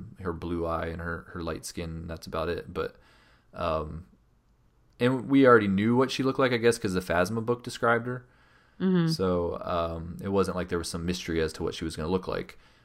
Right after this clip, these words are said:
Speaker 1: but I just thought it would be cool to see that actress, um, in action. But
Speaker 2: Mm-hmm.
Speaker 1: yeah, it was,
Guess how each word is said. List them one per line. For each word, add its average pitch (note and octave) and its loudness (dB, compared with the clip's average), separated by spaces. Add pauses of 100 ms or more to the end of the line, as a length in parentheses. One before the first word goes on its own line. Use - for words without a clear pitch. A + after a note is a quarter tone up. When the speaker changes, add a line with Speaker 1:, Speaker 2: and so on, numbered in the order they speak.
(120)
Speaker 1:
but F2 2
I E2+ 8
just E2+ 0
thought D#2+ 6
it D#2+ 4
would D#2 0
be D#2 -8
cool D2 -6
to D#2+ -4
see - -4
that D2+ -2
actress, - -6 (280)
um, D#2 -4
in F2 -6
action. D#2+ -8 (300)
But - -8
Speaker 2:
Mm-hmm. E3+ 0
Speaker 1:
yeah, D#3+ 8
it D3+ 8
was, D3+ 4